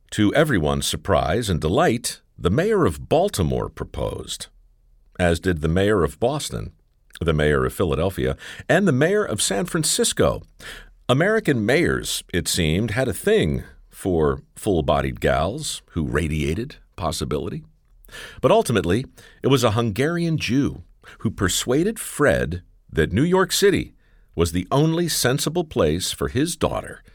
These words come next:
to call home. At a glance, Joe was not an obvious match. A slender man, he was once described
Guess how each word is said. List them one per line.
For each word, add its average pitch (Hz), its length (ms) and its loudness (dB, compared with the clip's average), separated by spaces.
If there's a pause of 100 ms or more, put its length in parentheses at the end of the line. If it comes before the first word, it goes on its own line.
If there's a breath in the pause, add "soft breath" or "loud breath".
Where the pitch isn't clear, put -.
(280 soft breath)
to - 80 -2
call 90 300 2
home. 78 400 -6 (1300 loud breath)
At 71 80 0
a 78 40 0
glance, 82 480 2
Joe 90 380 4
was 71 420 0 (380)
not 76 640 -2
an 71 280 -2
obvious 71 540 -2
match. 69 460 -4 (160 soft breath)
A 92 80 2
slender 143 360 4
man, 62 380 -4 (220)
he 101 140 -2
was 87 200 2
once 95 240 0
described 98 680 2